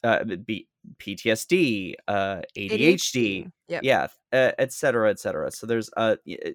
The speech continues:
Speaker 1: these also include learning disabilities like, um, you know, uh, oh my God.
Speaker 2: Dyslexia.
Speaker 1: Dyslexia, yep, dysgraphia, et cetera, things like that, where you just can't, you know, keep up or whatever the case may be, quote unquote,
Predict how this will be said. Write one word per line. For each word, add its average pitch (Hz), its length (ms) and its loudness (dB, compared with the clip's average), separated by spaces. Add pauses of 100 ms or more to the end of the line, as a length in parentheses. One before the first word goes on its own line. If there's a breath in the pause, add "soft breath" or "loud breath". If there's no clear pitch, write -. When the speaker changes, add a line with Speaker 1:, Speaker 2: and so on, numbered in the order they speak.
(160)
Speaker 1:
these 131 240 0
also 127 260 4
include 107 440 -2
learning 160 300 0
disabilities 76 800 -6
like, 90 480 -4 (480 soft breath)
um, 95 520 -4 (300)
you 113 120 -2
know, - 120 -6 (140)
uh, 69 400 0 (360)
oh - 100 -4
my 87 100 -2
God. 175 280 -2
Speaker 2:
Dyslexia. 175 460 -6
Speaker 1:
Dyslexia, 113 800 4
yep, 104 240 2
dysgraphia, 104 880 0
et 101 80 -2
cetera, 101 480 -2
things 101 320 -8
like 101 200 -2
that, 95 400 -2
where 107 220 -2
you 104 220 -4
just 107 240 -8
can't, 104 500 -8 (760)
you 123 120 -2
know, 95 200 -2 (280)
keep 135 460 -4 (100)
up 104 320 2
or 104 480 0
whatever 123 380 2
the 117 100 -4
case 113 400 -2
may 107 160 0
be, 104 240 -6
quote 110 240 -2
unquote, 107 680 2